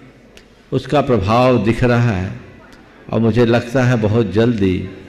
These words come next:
शुभ सूचना आप लोगों के पास आएगी। लेकिन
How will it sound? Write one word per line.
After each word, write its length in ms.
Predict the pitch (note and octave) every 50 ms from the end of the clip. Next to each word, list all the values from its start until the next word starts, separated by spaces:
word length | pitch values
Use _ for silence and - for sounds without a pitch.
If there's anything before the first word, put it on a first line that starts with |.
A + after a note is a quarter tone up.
| - - - - - -
शुभ 360 | - - - - D3+ C#3 -
सूचना 540 | D3 - C3+ B2 A#2 A#2 - A#2 A2 A#2 A2
आप 240 | G#2+ G#2 G2+ G#2+ G#2
लोगों 240 | G#2 G2+ G2+ G#2 F#2+
के 140 | - G#2+
पास 360 | G2 - - G2 F#2+ F2+ - F#2
आएगी। 380 | E2+ E2+ E2+ E2 E2 E2 E2 D#2+ - - - - - - - - - - - - - - - - - - - - - - - - - - - - - - - - - - - - - - - - - - - A#2 B2+
लेकिन 580 | C#3+ D#3 E3 E3 E3 E3 F3 F#3 F#3 F#3 F3+